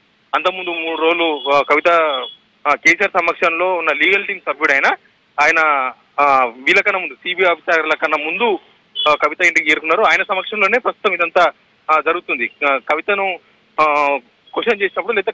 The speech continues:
కవిత నుంచి statement record చేసినప్పుడు న్యాయవాది సమక్షంలో record చేయాలని, ఆ, ఆప్షన్ తీసుకున్నారు కవిత. అందులో భాగంగానే, ఆ, న్యాయవాది సమక్షంలోనే సీబీఐ, ఆ, కవిత statement record చేస్తున్నట్లుగా కనిపిస్తుంది.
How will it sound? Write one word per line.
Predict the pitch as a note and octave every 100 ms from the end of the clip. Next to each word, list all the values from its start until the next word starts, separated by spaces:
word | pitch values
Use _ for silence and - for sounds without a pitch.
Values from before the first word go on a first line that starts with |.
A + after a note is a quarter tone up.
| F3
కవిత | F3
నుంచి | A3 G3
statement | F3 F3+ G3
record | - F#3 E3+
చేసినప్పుడు | E3 E3+ F3+ C4+ - _ _ _ C#3+
న్యాయవాది | F#3 A#3 A#3 A3+
సమక్షంలో | G3+ - G3+ A#3
record | G3 G3 F#3+
చేయాలని, | F#3 F3+ G#3 G#3 - _ _ _ _ -
ఆ, | E3+ D#3+ D3+ D#3
ఆప్షన్ | F#3+ B3+
తీసుకున్నారు | F#3+ F3+ F#3+ F3
కవిత. | E3 D#3+ E3 B3+ F#4+ _ C#3+
అందులో | E3 F#3
భాగంగానే, | E3+ E3+ F3 F3 D3 - _ _ _ C#3+
ఆ, | C#3
న్యాయవాది | C#3 E3 G3+ A3
సమక్షంలోనే | A3 G3 A3 G3 F#3+ C4
సీబీఐ, | - G3+ G3+ F#3 C3+ _ _ _ _ D#3
ఆ, | D3+
కవిత | - D#3+ F#3
statement | - D#3+ D#3+ E3+
record | C#3+ E3+ E3+
చేస్తున్నట్లుగా | D#3 - C#3 C#3+ C3+
కనిపిస్తుంది. | C#3 C#3+ C#3+